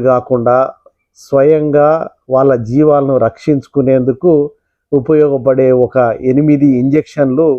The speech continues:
నేను ఇప్పుడు చెప్తాను. ఆ ఎనిమిది ఇంజెక్షన్లు మీ దగ్గర సిద్ధంగా ఉంచుకుంటే నైంటీ నైన్ పర్సెంట్ గొర్రెలు, మేకలకు సత్వరమే వైద్య చికిత్స అందించే అవకాశం ఉంటుంది, ప్రాణాలని కాపాడే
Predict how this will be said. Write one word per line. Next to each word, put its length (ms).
నేను 180
ఇప్పుడు 260
చెప్తాను. 420
ఆ 80
ఎనిమిది 380
ఇంజెక్షన్లు 520
మీ 60
దగ్గర 240
సిద్ధంగా 500
ఉంచుకుంటే 560
నైంటీ 440
నైన్ 280
పర్సెంట్ 460
గొర్రెలు, 380
మేకలకు 680
సత్వరమే 680
వైద్య 280
చికిత్స 320
అందించే 460
అవకాశం 480
ఉంటుంది, 400
ప్రాణాలని 640
కాపాడే 480